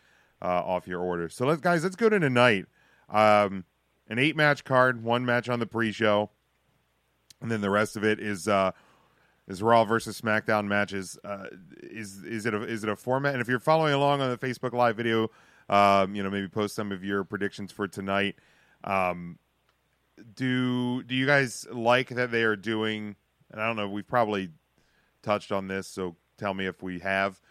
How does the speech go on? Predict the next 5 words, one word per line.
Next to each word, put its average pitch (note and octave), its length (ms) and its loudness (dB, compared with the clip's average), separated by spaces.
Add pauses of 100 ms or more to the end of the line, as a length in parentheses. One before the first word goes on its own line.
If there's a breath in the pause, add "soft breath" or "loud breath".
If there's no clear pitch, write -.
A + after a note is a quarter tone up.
(300 soft breath)
the, F#2 340 0
the F#2+ 140 -4
Raw G2 300 2
versus F#2+ 420 -10
SmackDown? F#2 680 -6